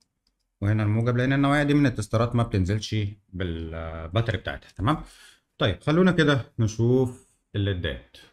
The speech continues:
وزي ما هو واضح كده ممكن ما تكونش واضحه معاك على الكاميرا، ولكن انا في عندي ليد هنا فاصل. تمام، الليد ده هي مش ظاهره معايا على الكاميرا، ولكن الليد ده فاصل. خليني كده احاول بس ان انا أخ-،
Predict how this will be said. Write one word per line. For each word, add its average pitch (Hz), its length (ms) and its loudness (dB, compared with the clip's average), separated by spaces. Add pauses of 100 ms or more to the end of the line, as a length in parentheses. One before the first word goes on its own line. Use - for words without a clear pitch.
(120)
وزي 123 540 0
ما 110 120 0
هو 95 220 -2
واضح 101 280 -4
كده 110 200 -2
ممكن 135 360 0
ما 98 100 2
تكونش 110 340 -2
واضحه 107 280 -2
معاك 98 260 -4
على 101 120 -2
الكاميرا، 120 300 -4
ولكن 120 340 -2
انا 104 160 0
في 113 180 -2
عندي 110 280 0
ليد 98 260 -2
هنا 92 240 -2
فاصل. 82 400 -12
تمام، 117 360 -6 (560)
الليد 95 320 -4
ده 98 320 -6 (760)
هي 117 160 -4
مش 110 220 2
ظاهره 107 400 0
معايا 98 440 0
على 95 280 -2
الكاميرا، 113 320 -4
ولكن 123 600 -4
الليد 101 280 -2
ده 87 140 -2
فاصل. 82 340 -10
خليني 98 340 -6
كده 92 200 -6
احاول 95 240 -4
بس 87 220 -8
ان 90 120 -6
انا 92 220 -8
أخ-، - 200 -20